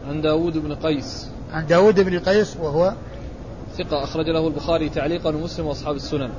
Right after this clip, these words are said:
Speaker 2: وهو ثقة أخرج له البخاري تعليقا ومسلم وأصحاب السنن الأربعة.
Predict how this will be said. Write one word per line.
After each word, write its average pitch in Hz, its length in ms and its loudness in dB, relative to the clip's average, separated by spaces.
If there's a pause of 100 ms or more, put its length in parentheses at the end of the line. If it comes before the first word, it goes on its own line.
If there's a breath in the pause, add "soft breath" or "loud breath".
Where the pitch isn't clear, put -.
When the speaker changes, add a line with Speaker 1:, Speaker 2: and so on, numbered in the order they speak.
(140)
Speaker 2:
وهو 165 240 4
ثقة 185 480 0
أخرج 170 140 -2
له 180 120 6
البخاري 180 320 2
تعليقا 208 540 2 (420)
ومسلم 202 420 2
وأصحاب 185 320 2
السنن 180 220 -2
الأربعة. 160 400 2